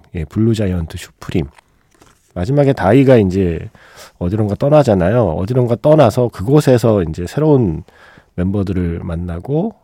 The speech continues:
어, 더 큰 무대에서 자기 꿈을 향해 도전하는 이야기가 담긴 블루 자이언트 슈프림을 만화책을 봤습니다. 제 빌린 지가 좀 됐는데, 예, 볼 때마다,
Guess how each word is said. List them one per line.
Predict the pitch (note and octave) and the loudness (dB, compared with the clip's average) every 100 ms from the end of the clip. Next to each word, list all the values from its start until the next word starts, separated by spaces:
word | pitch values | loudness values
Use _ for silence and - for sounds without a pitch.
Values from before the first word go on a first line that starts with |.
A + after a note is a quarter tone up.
| - | -16
어, | D2+ D2 - | -12 -12 -10
더 | - | -12
큰 | - C#3 | -2 0
무대에서 | F#2+ G2 G#2+ F#2 D#2 E2 E2 | 2 2 2 0 -4 -8 -10
자기 | - E2 | -10 -10
꿈을 | F2+ C#3+ D3+ C#3 | -8 -2 0 2
향해 | A2 G2 | 2 0
도전하는 | E2 F2 E2 D#2+ D2+ D2+ | -4 -8 -6 -6 -8 -6
이야기가 | F2 F2 D#2+ D#2+ | -6 -8 -10 -14
담긴 | - D2+ C#2+ C#2+ B2+ G3 _ _ _ _ _ _ | -14 -14 -14 -10 -8 -8 _ _ _ _ _ _
블루 | F#2 G#2 | -2 -2
자이언트 | A2+ G2 F#2 F2+ | 0 0 -2 -4
슈프림을 | F2 - - C3+ G#2+ F2+ E2+ D2+ - _ _ _ _ _ _ | -10 -12 -8 -2 0 0 -2 -6 -12 _ _ _ _ _ _
만화책을 | E2 D#2+ E2+ - D#2 D#2 D2+ - _ _ | -10 -8 -10 -12 -14 -12 -14 -18 _ _
봤습니다. | - D#2 F2+ D#2 D2 C#2+ - | -18 -16 -14 -12 -12 -16 -18
제 | _ F2+ | _ -14
빌린 | - G2 G#2+ | -8 -6 -4
지가 | G2+ F#2+ | -4 -6
좀 | F2+ | -6
됐는데, | F2 D#2 D2 D#2 G2 G2+ E2+ | -8 -10 -10 -12 -12 -12 -14
예, | E2+ F2 - _ _ | -14 -16 -18 _ _
볼 | - A2+ | -4 0
때마다, | E3+ D#3+ B2 G#2 F#2+ D#2+ | 4 6 6 4 0 -2